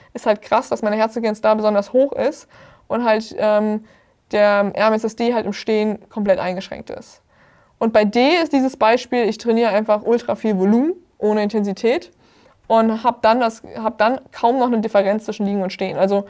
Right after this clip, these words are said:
meine Liegenherzfrequenz ist wirklich, die kann dann fast gleich der Stehenherzfrequenz sein. Das ist halt verrückt. Man liegt <laughs> und hat dann einundvierzig und steht auf und hat immer noch zweiundvierzig. Und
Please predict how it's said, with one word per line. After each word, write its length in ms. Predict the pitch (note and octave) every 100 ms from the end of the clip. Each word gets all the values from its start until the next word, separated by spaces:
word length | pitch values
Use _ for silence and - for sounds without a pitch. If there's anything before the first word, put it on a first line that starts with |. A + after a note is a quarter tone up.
| - - _ -
meine 200 | G3+ G#3
Liegenherzfrequenz 640 | A#3 C4+ C#4 B3 B3 A#3
ist 60 | A3+
wirklich, 340 | A#3+ B3 A#3+
die 120 | - A3
kann 180 | B3
dann 140 | A#3+ A#3
fast 240 | A#3 A3
gleich 260 | A3+ G3+ A3+
der 80 | G#3+
Stehenherzfrequenz 640 | - G#3 G3+ F3+ F#3+ F#3
sein. 100 | F#3+
Das 60 | G3
ist 40 |
halt 120 | A3+
verrückt. 340 | A3 G#3+ F3+ F3+
Man 140 | F#3
liegt 260 | A3 - - - G#4 C#5+
<laughs> 240 | D5 D#4
und 200 | A#3 A#3
hat 140 | B3
dann 140 | B3 A#3
einundvierzig 580 | A3+ A#3+ A#3+ C4+ C4 B3
und 100 | A#3+
steht 160 | A3
auf 180 | F3+ A3+
und 80 | A#3+
hat 140 | G3+
immer 180 | A3+ G#3+
noch 100 | F3
zweiundvierzig. 680 | - F#3 F3+ F#3 F3 E3+ F#3+
Und 180 | G3